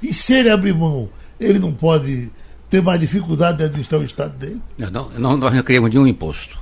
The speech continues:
Speaker 1: Não?
Speaker 2: Nós fizemos modernização da, da, da capacidade de arrecadação, né, é, do, do Estado. Mas deixa eu colocar uma questão importante aqui pra vocês. A reforma tributária, nós não vamos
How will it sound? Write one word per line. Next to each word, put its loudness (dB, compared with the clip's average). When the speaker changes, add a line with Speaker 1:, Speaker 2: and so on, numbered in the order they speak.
Speaker 1:
Não? -4
Speaker 2:
Nós -4
fizemos -2
modernização -2
da, -10
da, -10
da -18
capacidade -6
de -4
arrecadação, -6
né, -12
é, -14
do, -16
do -18
Estado. -12
Mas -2
deixa -2
eu -2
colocar 0
uma 0
questão -6
importante -10
aqui -14
pra -10
vocês. -12
A -4
reforma -2
tributária, -4
nós -14
não -2
vamos -4